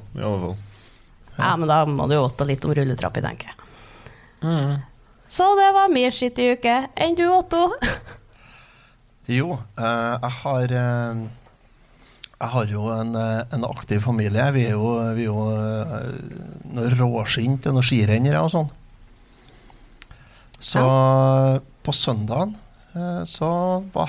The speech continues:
Speaker 3: hele familien på skirenn. Eh,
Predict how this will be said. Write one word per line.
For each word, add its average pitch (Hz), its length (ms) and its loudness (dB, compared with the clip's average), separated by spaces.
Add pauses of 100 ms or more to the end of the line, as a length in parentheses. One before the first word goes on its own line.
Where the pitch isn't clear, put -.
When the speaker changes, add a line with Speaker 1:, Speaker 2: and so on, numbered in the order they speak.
Speaker 3:
hele 123 480 2
familien 117 560 0
på 147 160 -8
skirenn. 135 680 -2 (1700)
Eh, 123 320 2